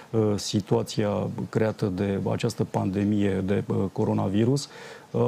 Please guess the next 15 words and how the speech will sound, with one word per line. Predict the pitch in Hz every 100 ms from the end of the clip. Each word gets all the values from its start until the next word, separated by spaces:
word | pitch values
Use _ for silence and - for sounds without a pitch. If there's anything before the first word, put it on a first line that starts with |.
| 123
am | 120
văzut | 120 131 151
că | 160
vă | 135
doriți | 123 131 147 -
un | 143 139 131
nou | 135 135
spital | - 113 - 107
la, | 98 104 95
bă, | 107 98 90
Craiova, | - 101 104 107 110 104 101
spital | - 104 - 110 104
de, | 101
bă, | 101 92 101 95 -
pediatrie. | 113 92 101 95 - 101 110